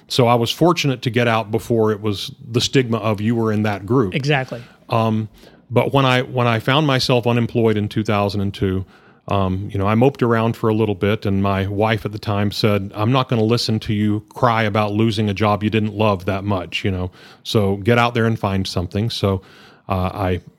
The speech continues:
Speaker 1: called Houston and talked to some folks I knew down there, but I also had by reputation heard about Brown and Fortunato here in Amarillo, which had a fantastic reputation as a healthcare boutique firm. So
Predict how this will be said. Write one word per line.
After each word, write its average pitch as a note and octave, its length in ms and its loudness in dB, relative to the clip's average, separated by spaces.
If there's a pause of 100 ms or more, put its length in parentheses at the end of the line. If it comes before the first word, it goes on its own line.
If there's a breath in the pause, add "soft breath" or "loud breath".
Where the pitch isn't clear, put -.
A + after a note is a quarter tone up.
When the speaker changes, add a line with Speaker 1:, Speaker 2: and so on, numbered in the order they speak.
(180)
Speaker 1:
called A#2+ 300 0
Houston C3 400 0
and G#2 80 0
talked A2 260 -2
to A2 60 -4
some G#2 180 -2
folks A2 260 0
I G#2+ 60 2
knew G2+ 140 0
down F#2+ 240 0
there, C#3+ 180 0
but A#2+ 160 -2
I G#2 80 0
also A2+ 540 0 (320 loud breath)
had A#2+ 280 2
by A2+ 120 4
reputation A2 880 0
heard A#2 320 0
about G#2 260 0
Brown A2 220 2
and G#2 100 -2
Fortunato G#2+ 560 0
here G#2 200 -2
in G2+ 80 0
Amarillo, G2+ 500 0
which G#2+ 220 -4
had A2 140 -2
a G#2+ 160 -2 (220 soft breath)
fantastic C3 800 -2
reputation G#2+ 580 -2
as G2+ 100 -4
a G2 40 -4
healthcare G2 500 -2
boutique G2 380 -2
firm. E2+ 320 -8 (680 soft breath)
So G#2+ 420 2